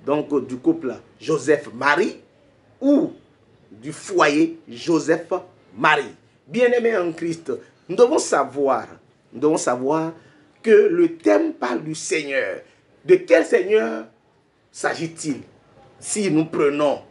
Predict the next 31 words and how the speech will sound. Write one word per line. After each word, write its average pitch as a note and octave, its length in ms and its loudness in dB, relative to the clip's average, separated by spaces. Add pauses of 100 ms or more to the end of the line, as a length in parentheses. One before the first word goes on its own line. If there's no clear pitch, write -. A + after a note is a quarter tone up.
(760)
dans C3 100 -4
son F3+ 180 -2
premier D#3 380 2
sens, G#3 420 -4 (200)
c'est - 160 -6
le C#3+ 60 -6
Seigneur F3 420 0
créateur E3 340 0
du D#3+ 80 -2
ciel F#3 120 -2
et - 40 0
de E3+ 40 0
la C3+ 140 -2
terre. E3 280 0 (300)
Mais D3 240 0
il E3+ 60 -4
y D#3 60 4
a D#3 60 6
une E3+ 120 -2
nuance D3 320 -4
là. A2 220 -8 (560)
Il D3 280 -2
faudrait D#3 460 0
que F3 220 4 (200)
nous D#3 100 0
décelons D#3+ 680 -2 (120)
cette - 460 0
nuance. C#3+ 560 -4 (720)
Allons B3+ 360 6
à G3+ 100 -4
l'origine E3 580 -4